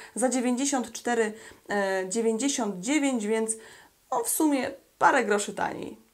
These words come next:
Na stronie sześćdziesiątej trzeciej mamy informację dla mnie osobiście łamiącą serce, ponieważ ostatni raz w regularnej sprzedaży mamy produkt do demakijażu, czyli płyn taki dwufazowy do, do, do zmywania makijażu wodoodpornego oraz takie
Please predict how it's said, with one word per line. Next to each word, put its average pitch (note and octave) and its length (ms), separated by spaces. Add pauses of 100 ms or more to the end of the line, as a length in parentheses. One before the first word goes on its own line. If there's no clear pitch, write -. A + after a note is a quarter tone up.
(680)
Na A#3+ 80
stronie F4 280
sześćdziesiątej D4 640
trzeciej C#4 420
mamy C4 300
informację C4+ 760
dla B3 200
mnie C4+ 160
osobiście B3+ 460
łamiącą B3 540
serce, G#3+ 400
ponieważ A3 440
ostatni C4+ 580
raz G#3+ 240
w F3+ 60
regularnej A3 540
sprzedaży G3+ 640 (320)
mamy C4 180
produkt C4+ 420
do A3 120
demakijażu, A3 920 (320)
czyli A#3+ 360
płyn A#3 460
taki G#3 280
dwufazowy G#3+ 840
do, G3 80
do, G3+ 160
do G#3+ 340
zmywania A3 540
makijażu G#3 540
wodoodpornego G#3 920
oraz C#4 400
takie A#3 320